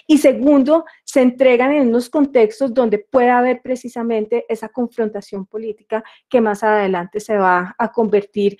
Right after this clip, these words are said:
en una expropiación de la tierra. Entonces, hay unos trabajos, eh, María Paula Zafón con Fabio Sánchez, también Laura Salas,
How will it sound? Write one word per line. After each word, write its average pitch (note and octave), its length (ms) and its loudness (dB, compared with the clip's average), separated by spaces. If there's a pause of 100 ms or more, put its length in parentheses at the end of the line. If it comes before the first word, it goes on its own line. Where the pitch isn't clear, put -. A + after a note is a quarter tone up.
(320)
en A3 180 2
una G3 160 2
expropiación G3+ 840 -6
de F3+ 100 -10
la F3+ 120 -10
tierra. - 360 -14
Entonces, G#3 440 -6
hay G#3 200 0
unos A3+ 240 -2
trabajos, B3+ 720 0
eh, G3 300 -2
María F#3 280 -4
Paula F#3+ 340 -6
Zafón G#3+ 520 -2 (320)
con G#3 180 -2
Fabio F#3+ 260 -4
Sánchez, B3 440 -2
también F#3+ 320 -6
Laura F#3+ 300 -4
Salas, G#3+ 480 0